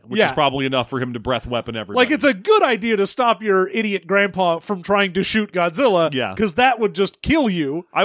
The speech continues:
Speaker 1: I mean, I'll be honest, as much as I like the well-done shot of spiraling alou-, around both Giant Milla and this little kid in one camera move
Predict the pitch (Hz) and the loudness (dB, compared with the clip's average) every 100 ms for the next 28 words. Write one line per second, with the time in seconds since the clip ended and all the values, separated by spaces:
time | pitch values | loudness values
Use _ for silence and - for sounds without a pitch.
0 | 220 185 196 175 160 185 185 165 160 160 | 2 -2 -2 -4 0 0 2 0 0 -2
1 | - - 123 151 - 147 143 127 131 - | -4 -8 -4 -6 -4 -2 -2 0 -2 -2
2 | 139 123 127 123 127 120 - 117 117 - | -6 -2 -2 0 -4 -4 -4 -2 -4 -6
3 | - 123 123 120 113 113 117 120 120 117 | -4 -4 -4 -6 -6 -4 -4 -4 -4 -2
4 | 117 117 123 - 127 117 127 120 113 120 | -4 -4 -6 -6 -6 -4 -4 -6 -4 -4
5 | 123 120 120 - 131 104 - 120 123 117 | -4 -4 -4 -6 -8 -8 -4 -4 -2 -4
6 | 110 120 - 117 123 131 135 143 | -6 -6 -6 -6 -6 -4 -2 -2